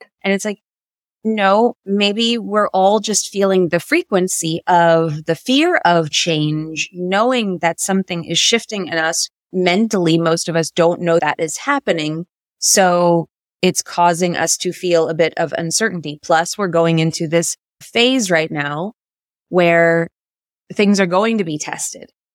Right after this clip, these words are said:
So just like you would if you were putting a product out to market and you were like, "Okay, let's see if this thing works."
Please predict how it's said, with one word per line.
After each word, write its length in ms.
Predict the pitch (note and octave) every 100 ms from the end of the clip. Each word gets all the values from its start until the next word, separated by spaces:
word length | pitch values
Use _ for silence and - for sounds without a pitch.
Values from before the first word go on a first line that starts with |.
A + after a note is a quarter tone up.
| _ _ _ _
So 480 | - F3 E3 E3 -
just 260 | E3+ G3 -
like 180 | G3 F#3
you 120 | F#3
would 220 | F3 E3+
if 140 | E3+ F#3
you 80 |
were 80 | F3+
putting 240 | - F3 E3+
a 60 |
product 400 | - E3+ E3+ E3
out 180 | D#3 -
to 80 | E3+
market 320 | E3 F#3 F#3
and 80 | D#3
you 60 |
were 60 | D#3+
like, 160 | D#3 -
"Okay, 240 | F3 G3
let's 160 | E3 -
see 80 | E3
if 100 | E3
this 140 | E3
thing 160 | - D#3+
works." 480 | A3 A#3+ - -